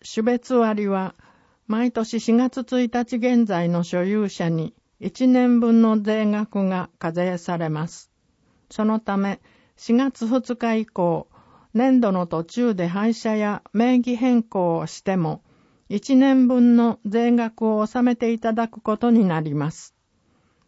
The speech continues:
毎年三月末には、窓口が大変混雑します。廃車や名義変更などの手続きが必要な場合は、早めに済ませましょ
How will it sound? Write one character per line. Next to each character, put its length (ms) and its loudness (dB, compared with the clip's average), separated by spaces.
毎 260 -2
年 360 -4
三 300 0
月 300 -2
末 160 -4
に 160 0
は、 260 -4
窓 260 -2
口 220 -4
が 160 -4
大 280 -6
変 280 2
混 240 2
雑 280 -2
し 160 -4
ま 180 -4
す。 220 -18
廃 300 -2
車 200 -4
や 280 -2
名 220 2
義 160 2
変 260 2
更 240 -2
な 140 0
ど 140 0
の 160 0
手 140 -6
続 300 -4
き 160 -2
が 160 -2
必 320 -6
要 200 4
な 180 2
場 220 -2
合 240 -2
は、 280 -8
早 280 -2
め 160 2
に 100 2
済 180 -4
ま 160 -2
せ 120 -6
ま 180 -4
し 140 -10
ょ 300 -4